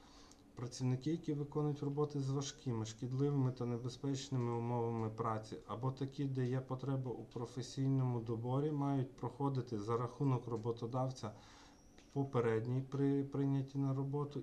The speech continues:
і періодичні протягом трудової діяльності медичні огляди. Особи віком до вісімнадцяти років приймаються на роботу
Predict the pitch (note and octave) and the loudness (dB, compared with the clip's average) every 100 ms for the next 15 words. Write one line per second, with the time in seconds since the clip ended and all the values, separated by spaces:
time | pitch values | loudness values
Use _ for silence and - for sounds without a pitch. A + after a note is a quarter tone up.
0 | - C3+ C3+ C3 B2+ B2 C3 B2+ - C3+ | -6 -4 2 4 4 2 2 0 -2 -6
1 | - C3+ C3+ C3 C3+ C#3 C3 C3+ C#3 C#3 | -2 -2 0 0 0 0 0 0 2 2
2 | C3 C3+ C3+ C3+ C3+ - C3+ B2 A#2 C3 | 2 0 2 2 2 0 0 0 2 0
3 | - C3 A2+ F#2+ F2+ F#2 F2 G2 - - | 0 -2 0 -2 -4 -8 -8 -12 -18 -20
4 | - - - - - - - - A#2 D#3 | -20 -20 -20 -18 -20 -20 -18 -8 0 2
5 | D#3 D3+ D#3+ D3+ C#3 C3+ C#3+ C#3+ - C#3 | 4 2 2 2 4 4 2 0 2 4
6 | C#3+ C#3+ B2+ - C3 C3+ C#3+ D3+ C#3+ C#3 | 4 0 -8 -2 2 2 0 -2 -4 0
7 | C3 C3 C3+ C3+ B2+ B2 B2+ C3 A#2+ A#2 | 4 4 4 2 0 2 2 0 0 0
8 | B2 D3 | 0 -2